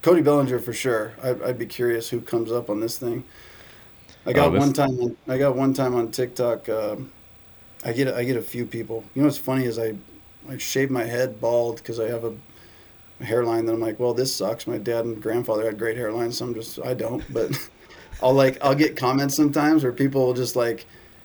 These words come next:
Speaker 1: comment, "Bald." I'm like, "Damn, you guys."
Speaker 2: <laughs>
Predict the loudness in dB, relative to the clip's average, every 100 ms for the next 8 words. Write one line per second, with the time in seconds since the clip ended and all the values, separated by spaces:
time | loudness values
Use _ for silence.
0 | -4 0 2 2 0 2 6 8 10 8
1 | 8 6 2 -2 -2 -4 -10 -6 -4 -2
2 | 2 4 4 4 2 2 0 2 0 2
3 | 0 2 0